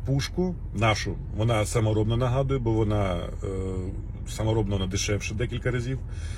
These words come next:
е, з фабричною. І виявилось, що наша по потужності навіть трошечки сильніша, е,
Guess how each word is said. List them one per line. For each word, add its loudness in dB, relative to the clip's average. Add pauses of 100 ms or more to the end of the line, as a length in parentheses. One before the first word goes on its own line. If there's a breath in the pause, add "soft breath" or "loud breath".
(160 loud breath)
е, 0
з -2
фабричною. 4 (480 loud breath)
І 4
виявилось, 8
що 2
наша 4
по -4
потужності 0
навіть 4
трошечки 0 (460 loud breath)
сильніша, 4
е, 2